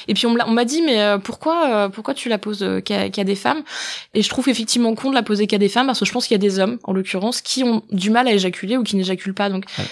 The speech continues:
Speaker 2: Alors,
Speaker 1: c'est
Speaker 2: par
Speaker 1: pertinent
Speaker 2: contre,
Speaker 1: de
Speaker 2: j'ai
Speaker 1: la
Speaker 2: déjà
Speaker 1: poser.
Speaker 2: joui sans éjaculer. Typiquement avec le subspace dont je te parlais tout à l'heure.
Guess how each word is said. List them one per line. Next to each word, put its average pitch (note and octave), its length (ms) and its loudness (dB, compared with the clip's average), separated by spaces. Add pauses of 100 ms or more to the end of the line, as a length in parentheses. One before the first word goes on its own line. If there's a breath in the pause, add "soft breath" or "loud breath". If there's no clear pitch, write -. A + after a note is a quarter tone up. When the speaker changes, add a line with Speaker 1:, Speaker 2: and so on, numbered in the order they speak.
(260 loud breath)
Speaker 2:
Alors, G3 140 2
Speaker 1:
c'est A3 160 2
Speaker 2:
par G#3+ 80 0
Speaker 1:
pertinent G#3+ 300 0
Speaker 2:
contre, G3+ 40 4
Speaker 1:
de - 40 4
Speaker 2:
j'ai A#3+ 40 4
Speaker 1:
la G#3+ 60 2
Speaker 2:
déjà G#3 160 4
Speaker 1:
poser. G2 80 2
Speaker 2:
joui C3+ 160 2
sans D3+ 160 0
éjaculer. A#2 420 -2 (340)
Typiquement A#2+ 540 2
avec G2+ 220 0
le - 60 -2
subspace A2 420 -2
dont G2+ 80 -4
je - 60 -12
te G#2 80 -4
parlais G#2+ 260 -4
tout - 120 -14
à G#2 80 -4
l'heure. - 180 -12